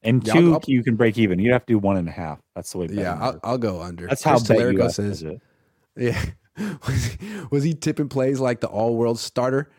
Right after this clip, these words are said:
Speaker 2: That O-line is the biggest liability on this team. And the thing is, you can't really judge the O-line in practice. It always goes under the radar because it's not,
Speaker 1: For sure.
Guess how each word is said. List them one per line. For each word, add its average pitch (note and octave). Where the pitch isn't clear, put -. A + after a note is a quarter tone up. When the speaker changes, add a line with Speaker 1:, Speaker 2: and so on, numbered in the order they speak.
Speaker 2:
That C3
O-line B2
is A2+
the C#3
biggest G#2+
liability G2
on E2+
this E2+
team. E2+
And F3
the G3
thing A3
is, G#3+
you F3
can't F3+
really G3
judge A#2+
the C#3
O-line C#3
in A2
practice. A2+
It A#2
always D#3
goes B2+
under C3+
the A2
radar A2+
because G#2
it's F#2
not, A2+
Speaker 1:
For -
sure. -